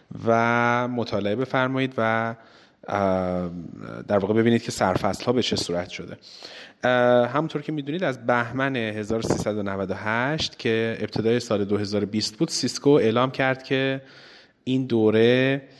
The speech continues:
اه، در واقع دورهٔ سی سی ان اِی، سی سی ان اِی های قبلی دیگه همه اکسپایر شده و مدارک قبلی ها هم تا سه سال از تاریخ دریافتش معتبر هست. اما کسی که از بهمن، از بیست و چهار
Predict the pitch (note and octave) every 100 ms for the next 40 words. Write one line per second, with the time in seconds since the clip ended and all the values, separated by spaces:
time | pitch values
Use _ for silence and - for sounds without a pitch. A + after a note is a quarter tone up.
0 | - - _ - G#2 G2+ G2 G#2 G#2+ A#2
1 | G#2+ A2 A2+ G#2+ - G#2 G2+ A2 C3 D3+
2 | - A2+ G#2+ G#2 G#2 A#2 A#2 A#2 G#2 G2
3 | G#2 B2 D3+ D#3 G#2 A2 G#2+ G#2+ G2 -
4 | G#2 G#2 A#2 C#3 C#3 C3+ C3 A#2 G#2+ G2
5 | G2 G2+ A#2+ - A#2+ A#2+ A#2+ A#2+ - -
6 | - _ - A#2 A2 G2 G#2 G2 A2 A2
7 | F#2+ A#2+ G2 - A#2 - G#2 G2 G2 G2+
8 | G2+ G#2 G2+ G2+ G2 G#2 G#2 F#2+ - -
9 | G2 G2 G2+ A2+ D3 D3+ D3+ B2+ C3+ D#3+
10 | D#3+ E3 - - - _ - F3 F3+ F3+
11 | C#3 A#2 A#2 A#2 A2+ C3 B2+ G#2+ G#2 G#2+
12 | G#2+ - G#2+ A2+ C3 C3 C3